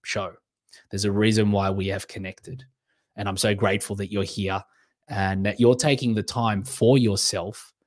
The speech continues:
to listen to that inner voice inside of you that is, you know, tapping you on the shoulder from time to time again. Um, but very quickly, that voice, you know, slowly disappears into the background, and life, you know, the automatic pilot of life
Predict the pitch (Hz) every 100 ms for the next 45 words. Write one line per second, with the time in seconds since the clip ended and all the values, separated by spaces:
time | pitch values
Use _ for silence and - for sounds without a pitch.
0 | _ _ _ _ - 113 104 104 113 120
1 | 110 107 104 104 101 98 98 - 98 -
2 | 98 95 92 92 90 - _ - 101 98
3 | 98 95 - - _ - 101 98 - 131
4 | 127 120 113 104 101 - 104 104 98 101
5 | 98 - 95 95 - - 95 92 95 90
6 | 95 120 - _ _ _ - 104 95 101
7 | 101 110 104 - 135 127 107 98 98 101
8 | - 104 101 - - - - 98 95 -
9 | - 107 104 98 101 - 98 104 98 98
10 | 98 95 87 101 - 98 92 95 110 _
11 | _ _ 104 95 - - 107 107 104 -
12 | - - _ 104 101 101 117 113 104 104
13 | 101 - 113 107 104 101 98 107 104 104